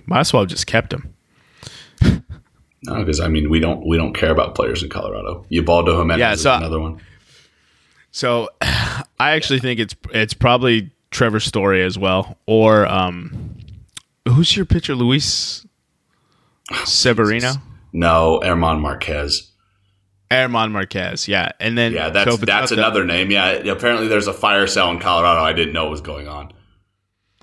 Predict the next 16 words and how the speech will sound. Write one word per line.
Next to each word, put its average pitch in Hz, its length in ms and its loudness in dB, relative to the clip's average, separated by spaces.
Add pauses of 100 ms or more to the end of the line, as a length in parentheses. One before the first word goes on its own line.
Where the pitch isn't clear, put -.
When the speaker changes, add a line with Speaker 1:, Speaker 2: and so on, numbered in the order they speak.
(140)
Speaker 1:
So 131 260 2
if 113 80 0
it's 120 180 -4
not 127 540 0
those 113 320 0
two, 92 260 -6
I 101 100 0
think 127 240 -4
it's 160 140 -2
gonna 170 140 0
be 117 140 4
the 98 100 -4
Brewers 107 680 0
for - 120 -12
some - 260 -6
reason. - 300 -12